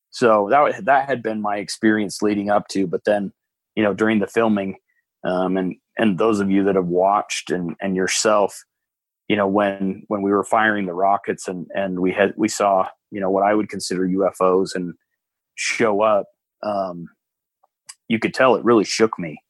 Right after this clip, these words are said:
You know, it a-, actually had almost a physical effect on me because my mind was racing 'cause I couldn't make sense of what I was seeing. And it, it's unfortunate that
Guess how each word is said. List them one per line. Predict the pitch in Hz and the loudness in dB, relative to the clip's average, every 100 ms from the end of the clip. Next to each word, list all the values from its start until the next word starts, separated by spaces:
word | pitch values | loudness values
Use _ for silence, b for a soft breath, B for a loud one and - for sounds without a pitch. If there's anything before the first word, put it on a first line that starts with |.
| _ | _
You | - | -4
know, | 92 101 | 0 2
it | |
a-, | 98 110 - | 4 2 2
actually | 120 - 107 | -2 0 -2
had | 101 95 | 0 0
almost | 98 107 101 98 | 0 0 -2 -8
a | |
physical | - 113 98 95 98 | -2 -2 0 0 0
effect | - 110 107 | 2 0 0
on | 101 95 92 | 0 0 -4
me | 95 90 - _ _ _ _ _ _ | -6 -8 -12 _ _ _ _ _ _
because | 101 110 101 - - _ | -2 0 0 -4 -14 _
my | 92 95 | -2 0
mind | 98 113 107 | 2 2 2
was | 92 92 95 87 | 0 -2 -2 -2
racing | 98 120 - 90 87 | 0 0 -2 -8 -6
'cause | 92 | -4
I | 90 90 | -4 -4
couldn't | - 120 98 - | 0 0 0 0
make | 98 | 0
sense | - 113 101 - | 2 0 0 0
of | |
what | 85 90 | 2 2
I | 85 | 2
was | 78 80 | 0 -2
seeing. | - 85 82 73 | -2 -2 -2 -4
And | 85 87 | -4 -4
it, | - | -2
it's | 113 110 | -4 0
unfortunate | 117 110 - 151 147 139 127 - | 0 0 0 -2 0 0 0 0
that | 110 | -2